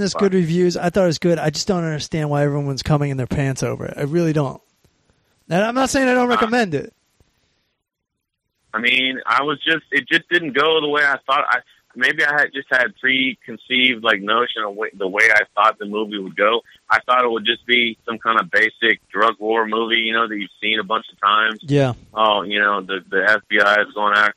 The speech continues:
Speaker 1: the drug guy. It didn't have any of the same old shit that I've seen a bunch of times.
Speaker 2: Gotcha.
Speaker 1: It was all original. Like, it was a completely original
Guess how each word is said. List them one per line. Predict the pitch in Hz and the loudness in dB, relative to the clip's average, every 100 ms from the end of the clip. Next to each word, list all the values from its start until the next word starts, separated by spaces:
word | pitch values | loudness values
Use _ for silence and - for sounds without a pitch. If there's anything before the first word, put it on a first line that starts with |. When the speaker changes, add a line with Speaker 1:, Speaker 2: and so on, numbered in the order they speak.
| 98 | -8
Speaker 1:
the | 95 | -4
drug | 101 104 | 0 2
guy. | 107 107 - - - | 2 -2 -4 -20 -6
It | 123 | 0
didn't | 160 151 | 0 0
have | 151 143 117 | 0 0 -2
any | 135 143 | 0 0
of | 123 | 0
the | 117 _ | -6 _
same | 131 135 135 131 | 0 2 0 -2
old | 117 127 123 117 - 156 | 0 2 2 -2 -2 -2
shit | 127 107 | -2 0
that | 107 | 0
I've | 101 - | -2 -4
seen | 151 98 | -4 -4
a | 87 | -2
bunch | 107 110 | -4 -4
of | - 131 | -2 0
times. | 98 - - _ | 0 -6 -20 _
Speaker 2:
Gotcha. | 143 127 131 120 | -6 -4 -4 -6
Speaker 1:
It | 117 | -4
was | 104 95 | -4 -2
all | 104 120 120 101 | 2 4 2 0
original. | 104 127 120 95 90 | 0 0 0 -4 -2
Like, | 92 90 | -2 -2
it | 101 | -2
was | 95 90 - | -6 -6 -6
a | 101 98 _ _ | -6 -6 _ _
completely | - 101 - 127 135 131 120 | -12 -12 -8 -4 -2 0 0
original | 117 123 117 110 | 2 0 -2 -10